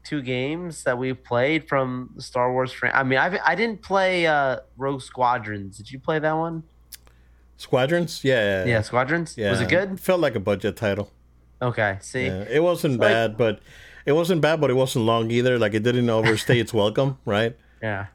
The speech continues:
Speaker 2: Um, you know, I played it. It was pretty short. I was like, "That was okay
Speaker 1: Mm.
Speaker 2: for free." 'Cause it was free on P S N, so
Speaker 1: Right,
Speaker 2: on
Speaker 1: right,
Speaker 2: P S
Speaker 1: yeah.
Speaker 2: Plus, so,
Speaker 1: Yeah.
Speaker 2: um, uh, that game is super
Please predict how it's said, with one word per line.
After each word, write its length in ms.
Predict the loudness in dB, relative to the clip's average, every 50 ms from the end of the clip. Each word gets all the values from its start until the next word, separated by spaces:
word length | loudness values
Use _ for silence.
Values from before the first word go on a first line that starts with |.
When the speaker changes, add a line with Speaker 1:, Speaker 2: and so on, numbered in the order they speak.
| _ -4
Speaker 2:
Um, 520 | 0 0 2 2 2 2 0 -2 -4 -8 -12 _ _ _ -2
you 120 | 0 2
know, 80 | 2 2
I 20 |
played 240 | 2 2 2 2 4
it. 200 | 4 2 4 4
It 40 | 2
was 160 | 2 2 0
pretty 200 | 0 0 0 0
short. 420 | 0 2 2 2 2 2 0 -4 -10 -20
I 220 | _ _ _ -6
was 60 | -2 -2
like, 200 | -2 -2 -4 -18 -20 _ _ _ _ _ _ _ _ -20 _ _ _ _ _ _ _ _ -8
"That 100 | -4 -2
was 100 | 0 0 0
okay 200 | 0 2 0 0
Speaker 1:
Mm. 40 |
Speaker 2:
for 120 | 0 -2 -2
free." 340 | -2 0 0 0 0 0 -6 -14 -20 -20 -20 -20 -20 _ _ -8
'Cause 80 | -2 0
it 40 | 0
was 120 | 0 0
free 140 | 0 0 0 0
on 100 | 0 2
P 140 | 2 2 2
S 160 | 2 2 0
N, 220 | 0 0 0 0
so 200 | -2 -2 -2 2 2
Speaker 1:
Right, 160 | 2 2 2 2 2
Speaker 2:
on 60 | 0
Speaker 1:
right, 80 | 0
Speaker 2:
P 100 | 0 0
S 80 | 0 0
Speaker 1:
yeah. 80 | 0 2
Speaker 2:
Plus, 260 | 2 2 2 0 -2
so, 320 | -2 -2 -2 -2 -4 -6 -10 -20 -20 -20 -20 -20 -20 -20 -20 -20 -18 -10 -6
Speaker 1:
Yeah. 420 | -4 -4 -2 0 2 2 2 2
Speaker 2:
um, 260 | 2 0 -2 -4 -8 -14 -20 _ _ 0
uh, 220 | 0 2 2 2 2
that 180 | 2 2 2
game 180 | 2 2 0 0
is 60 | -2 -4
super 520 | -2 -2 -2 0 2 2 2 2 0